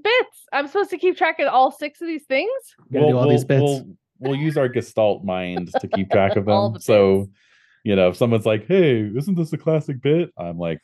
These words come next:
Speaker 3: "Yes. Yes, it is."
Speaker 1: Oh,
Speaker 3: Or whatever.
Speaker 1: God. Well, maybe
Speaker 3: What
Speaker 1: we
Speaker 3: have
Speaker 1: should,
Speaker 3: you.
Speaker 1: like, have those all on a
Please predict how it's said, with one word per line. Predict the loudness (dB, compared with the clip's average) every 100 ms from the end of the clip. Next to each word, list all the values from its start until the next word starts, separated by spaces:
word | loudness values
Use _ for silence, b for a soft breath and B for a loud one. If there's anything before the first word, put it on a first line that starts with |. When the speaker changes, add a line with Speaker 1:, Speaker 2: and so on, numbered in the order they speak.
| _ -2
Speaker 3:
"Yes. | 0 0 -2 -16 -20 _ _
Yes, | -8 -6 -6
it | -8
is." | -10 -12 -20 -16
Speaker 1:
Oh, | -12
Speaker 3:
Or | -6
whatever. | -4 -4
Speaker 1:
God. | -4 -4 -4 -6 -4
Well, | -2
maybe | 0 0 -2 0
Speaker 3:
What | 2
Speaker 1:
we |
Speaker 3:
have | 2 2
Speaker 1:
should, |
Speaker 3:
you. | 0
Speaker 1:
like, | -2 -4 -10
have | -10 -6 -6 -4
those | -6 -6 -2
all | 0 0 0
on | -4 -6
a | -8 -10